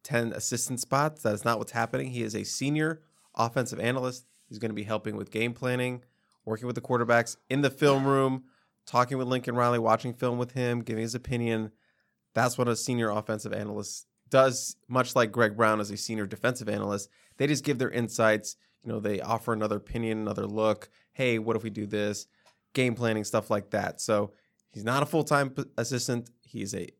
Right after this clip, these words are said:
senior offensive analyst. I just wanna make that clear. The other point that I wanna make before I get into my thoughts is that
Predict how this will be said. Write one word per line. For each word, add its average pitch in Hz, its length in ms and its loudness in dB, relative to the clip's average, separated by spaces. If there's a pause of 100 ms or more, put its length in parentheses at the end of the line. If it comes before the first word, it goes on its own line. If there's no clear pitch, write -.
senior 123 280 -2
offensive 117 360 -2
analyst. 107 420 -2
I 101 60 -14
just 101 160 -12
wanna 107 120 -6
make 101 200 -8
that 95 200 -10
clear. 165 380 2 (400)
The 143 140 2
other 156 200 8
point 147 280 -2
that 127 120 4
I 123 80 4
wanna 117 280 2
make 113 500 -2 (180)
before 117 260 -2
I 110 40 2
get 110 140 2
into 107 180 -4
my 104 140 0
thoughts 101 440 -2
is 104 140 -14
that 104 320 -4